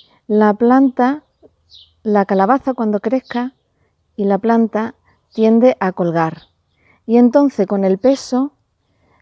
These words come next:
eh, la calabaza crece con el cuello recto, porque es trepadora. ¿Vale? ¿Entendéis? Y si la sembráis colgada, pues la calabaza crece así, como está esta,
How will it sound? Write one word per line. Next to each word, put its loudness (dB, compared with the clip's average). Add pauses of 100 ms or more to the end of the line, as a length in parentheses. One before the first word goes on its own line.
(340)
eh, 2
la 2
calabaza -2 (160)
crece 0
con -4
el -4
cuello -2
recto, -6 (720)
porque 0
es -4
trepadora. -4 (1600)
¿Vale? -4
¿Entendéis? 0 (640)
Y -4
si -4
la -2
sembráis 0 (340)
colgada, 0
pues -12
la -6 (440)
calabaza -2
crece -2
así, -4 (300)
como -4
está -2
esta, -6